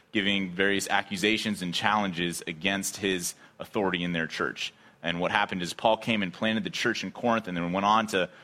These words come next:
plant more churches after spending time there. And in the time that he was away, other false teachers came in and started to teach things that were contrary to the gospel,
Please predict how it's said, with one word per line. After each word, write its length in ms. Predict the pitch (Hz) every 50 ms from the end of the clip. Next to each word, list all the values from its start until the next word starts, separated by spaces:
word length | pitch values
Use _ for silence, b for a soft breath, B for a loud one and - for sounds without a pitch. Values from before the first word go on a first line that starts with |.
| B B
plant 260 | - - 110 101 - 107
more 180 | 104 98 95
churches 380 | 90 - - 123 117 - 101 90
after 240 | 90 92 - - 87
spending 320 | - - 98 92 87 82
time 320 | - - 107 110 104 98
there. 260 | 87 82 80 80 - B B B B B
And 100 | - 101
in 60 | 107 107
the 80 | 101
time 280 | 87 - 131 120 120 113
that 100 | 98 107
he 100 | 113 110
was 100 | 101 92
away, 380 | 95 92 107 110 104 98 90 - -
other 240 | 107 117 127 117 107
false 400 | - - - 127 123 120 - -
teachers 640 | - - 139 143 139 - 95 90 87 85 - - -
came 300 | - - 117 107 104 110
in 220 | 117 110 101 92
and 100 | 76 87
started 300 | - - 95 92 90 82
to 40 | 80
teach 200 | - 107 - -
things 180 | - 101 101 90
that 100 | 85 71
were 100 | 71 82
contrary 520 | - - 110 110 113 110 - 104 98 90
to 80 | 87 80
the 80 | 73
gospel, 560 | 71 78 73 71 71 - - - 69 73 -